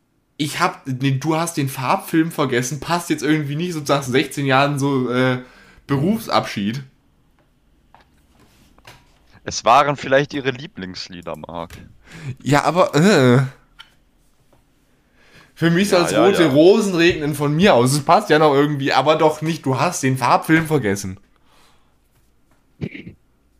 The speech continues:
Speaker 1: Angie, bitte. Bitte.
Speaker 2: Ich, also ich fand's wirklich einfach nur großartig an der Stelle.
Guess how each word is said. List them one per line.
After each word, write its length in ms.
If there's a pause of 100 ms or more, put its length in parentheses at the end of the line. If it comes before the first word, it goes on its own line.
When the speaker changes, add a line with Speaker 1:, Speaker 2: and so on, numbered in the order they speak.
(280)
Speaker 1:
Angie, 440
bitte. 580 (1120)
Bitte. 480
Speaker 2:
Ich, 260 (220)
also 260
ich 140
fand's 240
wirklich 260
einfach 160
nur 120
großartig 720
an 100
der 120
Stelle. 440